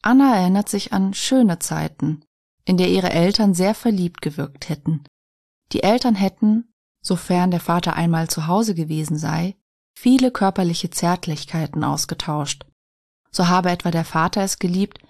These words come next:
der Mutter in humorvoller Weise einen Klaps auf den Hintern zu geben, die belustigt aufgejauchzt habe. Dann aber sei es auch immer wieder zu tiefen Krisen gekommen,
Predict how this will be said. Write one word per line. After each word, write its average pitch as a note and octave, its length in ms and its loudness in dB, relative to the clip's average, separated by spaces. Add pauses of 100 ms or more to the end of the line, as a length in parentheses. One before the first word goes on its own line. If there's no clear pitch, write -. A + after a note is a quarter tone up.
(180)
der F#3+ 120 4
Mutter B3 420 4
in E3 140 4
humorvoller E3+ 680 4
Weise E3 400 -2
einen F#3+ 220 2
Klaps - 340 -4
auf F3 160 -2
den D#3+ 140 0
Hintern D#3+ 340 -2
zu D#3 160 -6
geben, E3 460 -2 (220)
die G3+ 80 0
belustigt G3 800 0
aufgejauchzt D#3 840 -4
habe. D3 480 -6 (640)
Dann B3 240 4
aber F3+ 260 0
sei F3+ 140 2
es F#3+ 140 -2
auch G3 120 -6
immer F3 280 2
wieder F#3+ 240 0
zu - 140 -4
tiefen G3 560 0
Krisen G3+ 400 2
gekommen, D#3 600 -2